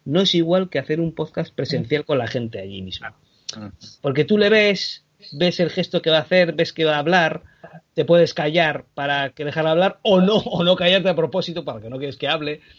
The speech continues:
Y en cambio, cuando es por Skype, tienes que estar un poco ahí más,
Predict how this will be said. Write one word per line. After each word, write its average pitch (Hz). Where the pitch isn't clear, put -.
Y 180
en 165
cambio, 208
cuando 202
es 185
por 196
Skype, 190
tienes 190
que 175
estar 185
un 175
poco 165
ahí 170
más, 160